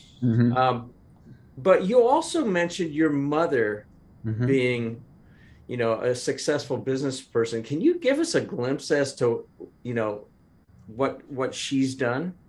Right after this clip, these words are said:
Speaker 1: Oh, I'd love to. So my parents met at Queens College in New York, and,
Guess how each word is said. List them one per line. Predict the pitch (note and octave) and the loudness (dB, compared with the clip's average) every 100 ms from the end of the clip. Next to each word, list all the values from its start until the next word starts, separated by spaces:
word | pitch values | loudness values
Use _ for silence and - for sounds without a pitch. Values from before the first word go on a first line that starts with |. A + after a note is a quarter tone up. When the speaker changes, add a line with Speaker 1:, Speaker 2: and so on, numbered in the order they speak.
| _ _ - | _ _ -8
Speaker 1:
Oh, | A#2 A2+ | -2 0
I'd | F#2+ | 2
love | A2 A2+ - | 2 0 0
to. | G2 F#2+ - - - - - - | -2 -2 -6 -18 -20 -20 -20 -20
So | - - A#2+ A#2 A#2 - - - | -14 0 4 6 4 -2 -16 -14
my | - A#2 C3 F3+ | -2 0 2 0
parents | D3 E3 D#3 A#2 A#2+ - - - | 2 4 4 4 2 -2 -16 -6
met | G#2+ B2 A2+ G#2+ - - - | 4 6 6 4 0 -12 -2
at | G#2+ G#2 | 0 0
Queens | - C3 C3 B2+ | 0 2 2 0
College | - A#2 F#2 F2+ - - - | 2 2 2 0 -6 -12 -4
in | G2+ | 2
New | G2+ | 4
York, | G2+ F#2 F#2+ - - - - - - - - - | 4 2 -2 -8 -16 -20 -20 -20 -20 -20 -20 -18
and, | - G2+ G2 G2 F#2+ - | -2 2 4 4 2 -2